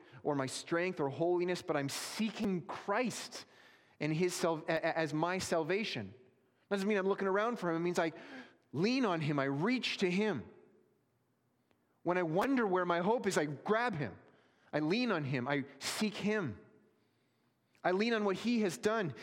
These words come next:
in his life, in his death, his resurrection, his righteous fulfillment of the law in my place as the great Messiah, as his current re-, on his current reign, that he's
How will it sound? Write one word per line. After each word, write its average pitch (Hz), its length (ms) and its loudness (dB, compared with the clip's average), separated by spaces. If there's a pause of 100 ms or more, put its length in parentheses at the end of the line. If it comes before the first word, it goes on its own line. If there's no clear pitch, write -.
(140)
in 170 100 0
his 160 180 0
life, 196 380 2
in 180 100 0
his 156 200 0
death, 196 280 0
his 165 200 -4
resurrection, 170 640 0
his 156 240 -2 (260)
righteous 190 540 2
fulfillment 202 600 0
of 156 100 0
the 151 80 0
law 170 280 2
in 180 80 -2
my 151 140 0
place 190 420 -2
as 139 80 -2
the 143 120 -2
great 160 260 0
Messiah, 185 560 0 (260)
as 151 160 0
his 156 160 0
current 208 480 0
re-, 175 300 0
on 165 180 0
his 151 140 -2
current 202 440 -2
reign, 202 380 -2
that 160 140 0
he's 151 160 -6